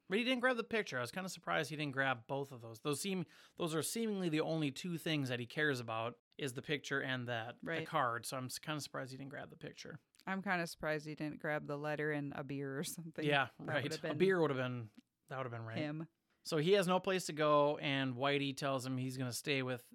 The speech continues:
Speaker 1: him and Eleanor, and he says he's not gonna stay with them 'cause they're a freak show, and he goes, "You don't have any other choice, Rockefeller." <laughs>
Speaker 2: Eleanor gets a prank call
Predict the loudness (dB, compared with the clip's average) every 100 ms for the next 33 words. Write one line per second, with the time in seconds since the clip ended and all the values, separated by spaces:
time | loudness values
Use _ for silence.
0 | -6 -2 0 2 2 2 0 0 -2 -4
1 | -10 -6 -4 0 0 -2 -4 -2 -2 -4
2 | -6 -4 -2 -2 -4 -4 -2 -4 -6 -4
3 | -2 0 -2 0 0 2 2 0 -2 -4
4 | -4 -4 0 0 0 -2 -2 -2 -2 -2
5 | -2 -2 -4 -4 -8 -6 -4 -6 -8 _
6 | _ _ -12 -10 -10 -12 _ -20 _ _
7 | _ _ -4 -2 0 2 2 2 -2 -6
8 | -2 0 0 -2 -6 -4 -4 -8